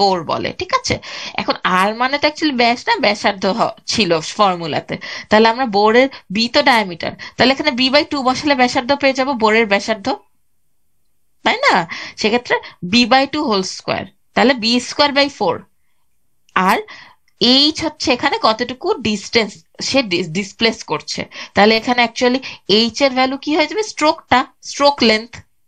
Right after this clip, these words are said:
কতটুকু gas সে displace করছে, তাই না? So এখানে vol-, আহ, displacement volume হবে pi by four বি স্কয়ার S। কিংবা অনেক ক্ষেত্রে যদি maximum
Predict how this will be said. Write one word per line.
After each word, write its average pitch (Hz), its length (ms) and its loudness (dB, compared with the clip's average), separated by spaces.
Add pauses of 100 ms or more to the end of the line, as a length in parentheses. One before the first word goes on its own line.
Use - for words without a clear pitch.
(840)
কতটুকু 247 420 -2 (240)
gas 202 180 2 (100)
সে 262 180 -2
displace 214 400 -2 (140)
করছে, 208 300 -6 (600)
তাই 311 200 0
না? 302 80 0 (480)
So 196 100 2 (460)
এখানে 196 280 0 (140)
vol-, 185 300 2
আহ, 180 180 0 (180)
displacement 247 640 -2
volume 208 380 2
হবে 240 240 0 (720)
pi 208 180 4 (100)
by 247 120 -4 (120)
four 226 220 0 (1000)
বি 220 120 6 (200)
স্কয়ার 311 320 2 (360)
S। - 40 -18 (1600)
কিংবা 226 220 0 (120)
অনেক 226 200 -2
ক্ষেত্রে 262 300 -4
যদি 269 120 -4 (120)
maximum 262 560 -2